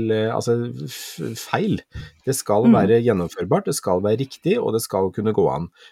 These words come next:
Speaker 1: Men det tar tid, fordi at det er ofte sånne
Speaker 2: Ja.
Speaker 1: ting, det er jo bare klippa sammen. Det skal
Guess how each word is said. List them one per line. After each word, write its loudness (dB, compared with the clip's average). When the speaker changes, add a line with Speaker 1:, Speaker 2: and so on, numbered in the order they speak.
Speaker 1:
Men 4
det 0
tar -2
tid, -2
fordi -2
at -4
det -2
er -6
ofte -6
sånne 4
Speaker 2:
Ja. -2
Speaker 1:
ting, 2
det 2
er 4
jo 0
bare -2
klippa -4
sammen. -2
Det -2
skal -2